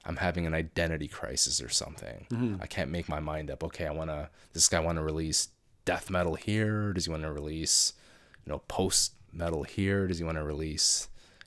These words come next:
Speaker 1: you know, what does he want?" You know, there's no, I know, I believe, I know I've been accused on the odd occasion of having an identity crisis in a way, because I put out so many different <laughs> styles, but I don't really see it that way. I see it as more of a,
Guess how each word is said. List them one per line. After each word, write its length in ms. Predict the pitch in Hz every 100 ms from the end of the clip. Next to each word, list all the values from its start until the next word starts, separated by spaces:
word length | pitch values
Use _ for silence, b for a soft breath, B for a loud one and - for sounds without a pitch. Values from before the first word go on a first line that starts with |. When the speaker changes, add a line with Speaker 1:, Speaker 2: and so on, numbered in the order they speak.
| _
Speaker 1:
you 80 | 87
know, 280 | 80 71 -
what 100 | 95
does 100 | 92
he 60 | 95
want?" 360 | 92 76 67
You 80 | 80
know, 100 | 82
there's 180 | 78 80
no, 340 | 87 85 82 76 - - _ _ _ _ - -
I 100 | 104
know, 340 | 113 117 95 -
I 80 |
believe, 340 | 92 95 98 87
I 80 | 95
know 160 | 101
I've 120 | 92
been 240 | 85 85 82
accused 580 | - - 85 80 82 - -
on 160 | 78
the 120 | 80 76
odd 180 | 80
occasion 540 | - - 73 80 82 73
of 380 | 69 73 - - B B B B -
having 280 | 85 85
an 80 | 82
identity 460 | 80 80 85 78 71
crisis 600 | - - 69 - 65 -
in 140 | -
a 80 | 78
way, 280 | 73 71 76
because 180 | - -
I 60 | -
put 180 | -
out 160 | 98 85
so 100 | 95
many 140 | 85
different 300 | 80 87 85
<laughs> 80 | -
styles, 640 | - - 80 76 87 - - B B B B -
but 160 | 92 90
I 100 | 90
don't 260 | 92 90
really 200 | 90 90
see 240 | 82 - 95
it 80 |
that 240 | 90 85 82
way. 380 | 92 95 98 85 -
I 120 | 80
see 240 | 76 - 85
it 60 |
as 160 | 80 80
more 220 | 85 82
of 100 | 78
a, 280 | 76 71 69